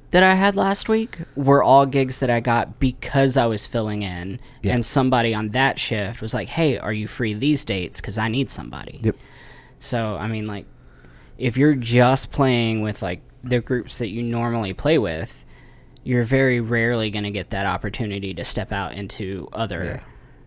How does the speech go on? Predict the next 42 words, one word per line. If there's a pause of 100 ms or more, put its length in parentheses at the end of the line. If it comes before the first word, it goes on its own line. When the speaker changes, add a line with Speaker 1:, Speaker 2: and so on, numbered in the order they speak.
Speaker 1:
situations.
But
if
you're
picking
up
some
of
those
gigs
that
are (240)
either
last
minute
call
outs
or
they
need
a
sub
because
somebody's
out
of
town
or
whatever, (380)
like, (180)
that
puts
you
in
position
to
make
a
lot
more
friends (100)
and